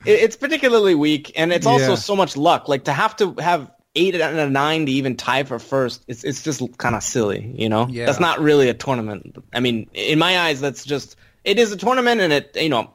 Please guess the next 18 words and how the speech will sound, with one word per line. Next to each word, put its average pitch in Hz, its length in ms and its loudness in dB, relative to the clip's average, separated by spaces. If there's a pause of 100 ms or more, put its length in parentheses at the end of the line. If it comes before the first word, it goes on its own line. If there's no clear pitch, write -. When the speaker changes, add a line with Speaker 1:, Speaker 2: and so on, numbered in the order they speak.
Speaker 1:
I 131 100 2
won 147 200 2
it 113 100 -2
once. 131 260 0
Obviously, 120 380 -2
it's 101 120 -8
doable, 120 420 4
but 117 140 4
it's 113 220 0
like, 120 320 0 (300)
to 190 80 2
me, 247 200 6
it 185 80 2
felt 170 280 0
very 156 180 4
lucky 147 360 -2
'cause 123 140 -10
I, 131 280 -2